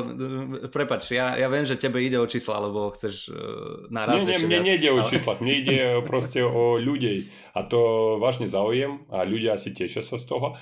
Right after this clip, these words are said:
Speaker 2: A ja som chcel vám ponúknuť takú vec, že v podstate pre sluch-, e, poslucháčov dvadsať tisíc mil pod humorom, e, spraviť nejaký vtip, keď vy, napríklad, e, ty, Gulik, budeš ro-, hovoriť jeho na svom špeciále,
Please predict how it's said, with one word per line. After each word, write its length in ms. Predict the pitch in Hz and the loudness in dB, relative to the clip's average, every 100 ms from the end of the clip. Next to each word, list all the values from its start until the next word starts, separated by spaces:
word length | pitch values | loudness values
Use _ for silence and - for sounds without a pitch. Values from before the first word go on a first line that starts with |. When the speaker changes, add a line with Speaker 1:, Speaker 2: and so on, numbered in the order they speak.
| - | -10
Speaker 2:
A 80 | - | -2
ja 80 | 110 | 0
som 160 | 120 123 | 0 -2
chcel 240 | - 127 | 0 0
vám 160 | 123 117 | 0 0
ponúknuť 480 | 113 127 127 123 | 0 0 -2 -2
takú 240 | 120 113 117 | -2 -2 -2
vec, 240 | 87 98 131 | -2 -2 -2
že 160 | 90 98 | -4 -4
v 80 | |
podstate 480 | 107 92 - 110 120 | -4 -6 -4 -2 -2
pre 160 | - 104 | -2 -4
sluch-, 320 | 101 123 123 | -4 -4 -4
e, 80 | - 101 98 | -2 -2 -2
poslucháčov 640 | 123 120 123 120 101 107 90 | -2 -4 -4 -4 -4 -4 -2
dvadsať 240 | 107 - | -2 -4
tisíc 320 | - 104 117 | -6 -6 -6
mil 160 | 104 98 | -6 -4
pod 160 | 113 | -6
humorom, 480 | 92 90 92 113 196 - - - - | -6 -6 -2 -2 -4 -10 -20 -18 -6
e, 280 | 95 95 95 | -2 0 0
spraviť 560 | - - 127 131 127 | -2 0 2 0 -2
nejaký 320 | 113 113 - | -2 -4 -4
vtip, 400 | 101 - - 117 196 - | -8 -10 -8 -6 -8 -8
keď 160 | - 107 | -6 -6
vy, 120 | 110 127 123 127 | -2 -2 -2 -4
napríklad, 520 | 101 98 101 101 95 - | -4 -4 -4 -4 -6 -4
e, 160 | 92 87 | -4 -4
ty, 160 | 98 | -6
Gulik, 320 | 95 101 92 | -4 -4 -4
budeš 240 | 87 92 - | -4 -6 -4
ro-, 320 | 101 98 95 | -4 -2 -2
hovoriť 480 | 98 104 98 98 101 | -2 -2 -4 -4 -4
jeho 80 | 98 | -2
na 160 | 95 | -4
svom 240 | 95 107 98 | -2 -4 -4
špeciále, 640 | - - - 104 139 208 | -8 -6 0 0 0 -4